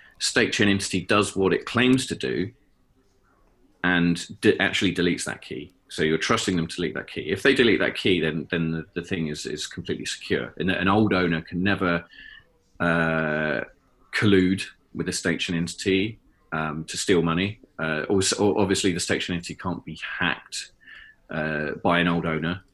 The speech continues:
to steal the money because the key is gone. Um,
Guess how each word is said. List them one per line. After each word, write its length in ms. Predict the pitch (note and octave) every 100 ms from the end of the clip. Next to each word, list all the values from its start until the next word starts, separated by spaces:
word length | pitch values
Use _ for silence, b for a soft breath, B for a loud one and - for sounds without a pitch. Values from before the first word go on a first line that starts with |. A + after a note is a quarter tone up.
| _ _
to 80 | -
steal 320 | - F2 D#2
the 80 | D#2
money 240 | D2+ D2 D#2
because 400 | D#2 D#2+ - -
the 100 | - - -
key 180 | D#2+ D2
is 80 |
gone. 440 | - E2 D2 E2+ G2 b b b b -
Um, 460 | D#2 E2 D#2+ D#2